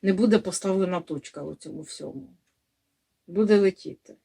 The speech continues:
Ну, ми підходимо до якогось фіналу. От ми вийшли на фінішну як пряму по карті. М, да. Бачиш, і ми балакаємо, і ми цього не знаємо, ми не понімаємо.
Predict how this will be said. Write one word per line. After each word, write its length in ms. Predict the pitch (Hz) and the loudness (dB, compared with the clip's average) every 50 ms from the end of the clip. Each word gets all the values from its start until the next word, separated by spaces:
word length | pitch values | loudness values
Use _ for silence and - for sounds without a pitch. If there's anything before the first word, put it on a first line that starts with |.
| _ _ | _ _
Ну, 80 | 214 220 | 4 6
ми 120 | 254 302 | 6 6
підходимо 540 | - 262 208 - - 254 226 220 226 220 208 | 6 2 -4 0 2 4 6 6 6 6 6
до 120 | 185 196 185 | 6 4 2
якогось 360 | 180 - 208 202 202 - - | 2 2 0 -2 -2 -4 -6
фіналу. 460 | - 185 175 156 147 147 - - - - _ - - _ _ | -8 -8 -8 -8 -8 -10 -10 -12 -14 -16 _ -20 -20 _ _
От 120 | 190 190 | 0 6
ми 140 | 202 240 247 | 8 10 10
вийшли 340 | 233 269 285 277 - 233 208 | 12 10 10 8 6 6 4
на 100 | 202 196 | 4 4
фінішну 460 | - - 214 214 214 208 - - 190 | 4 4 6 6 6 6 4 0 -2
як 120 | 175 - - | -2 -4 -4
пряму 400 | - 190 185 185 175 160 - - - - - - - _ _ _ _ _ _ _ _ _ _ _ _ _ - - - _ _ _ _ _ _ | -2 -2 -2 0 -2 -4 -6 -8 -12 -18 -20 -20 -20 _ _ _ _ _ _ _ _ _ _ _ _ _ -20 -20 -20 _ _ _ _ _ _
по 140 | 302 175 170 | 0 0 4
карті. 580 | - 190 180 170 170 - - - 269 262 185 - - _ _ _ _ _ _ _ _ _ _ - - - _ - - _ _ _ _ - - - _ _ _ _ - _ _ _ _ _ _ _ _ _ _ _ _ _ _ _ _ _ _ _ _ _ _ _ _ _ _ _ _ _ _ _ _ _ _ - - - _ _ _ _ _ _ _ _ _ _ _ _ _ _ _ _ _ _ _ _ _ _ _ - | 6 6 6 6 4 0 0 2 2 2 2 -2 -8 _ _ _ _ _ _ _ _ _ _ -20 -20 -20 _ -20 -20 _ _ _ _ -20 -20 -20 _ _ _ _ -20 _ _ _ _ _ _ _ _ _ _ _ _ _ _ _ _ _ _ _ _ _ _ _ _ _ _ _ _ _ _ _ _ _ _ -20 -20 -20 _ _ _ _ _ _ _ _ _ _ _ _ _ _ _ _ _ _ _ _ _ _ _ -16
М, 400 | 208 196 196 196 196 190 190 190 190 190 | -16 -14 -14 -14 -16 -16 -20 -20 -14 -12
да. 220 | 202 185 165 160 160 - _ _ _ _ _ _ _ _ _ _ - | -10 -10 -10 -12 -14 -18 _ _ _ _ _ _ _ _ _ _ -8
Бачиш, 320 | 220 233 220 214 - - 196 | -6 -4 -2 0 0 2 4
і 40 | |
ми 140 | 196 214 208 | 6 6 6
балакаємо, 640 | 196 220 240 285 359 359 330 - 233 208 185 190 196 | 8 6 6 6 6 6 6 4 4 4 4 6 6
і 60 | 208 | 6
ми 140 | 220 254 269 | 6 6 6
цього 280 | - - 240 233 240 226 | 6 4 2 4 4 4
не 120 | 226 226 | 4 4
знаємо, 420 | 208 196 196 214 - 139 143 160 | 2 2 2 2 0 -2 -2 0
ми 60 | 180 190 | 2 2
не 100 | 208 196 | 2 2
понімаємо. 640 | - - 202 202 208 196 185 160 151 147 151 | 2 0 2 4 4 4 4 2 -2 -4 -8